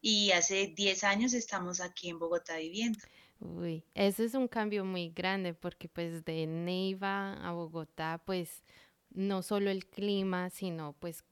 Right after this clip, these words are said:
Speaker 2: lo que tú dijiste, es, es una ciudad pequeña, entonces ya de ciudad pequeña a ciudad grande, que es la capital de Colombia, y aparte de eso, pues,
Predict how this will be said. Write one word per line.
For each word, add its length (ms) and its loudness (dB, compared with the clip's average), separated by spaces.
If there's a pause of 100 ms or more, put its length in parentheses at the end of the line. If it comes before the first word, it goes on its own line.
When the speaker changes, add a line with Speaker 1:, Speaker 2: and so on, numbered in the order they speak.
(100)
Speaker 2:
lo 240 0
que 80 -6
tú 140 -8
dijiste, 540 -4
es, 120 -10
es 240 -6
una 200 -2
ciudad 380 -4
pequeña, 760 -2 (400)
entonces 840 -4
ya 560 -2
de 240 -4
ciudad 300 -4
pequeña 600 -4
a 40 -8
ciudad 560 -4
grande, 460 0
que 140 -6
es 40 -4
la 160 -4
capital 760 -4
de 100 -8
Colombia, 760 -4 (560)
y 260 0
aparte 500 -4
de 440 0
eso, 240 -6
pues, 540 -4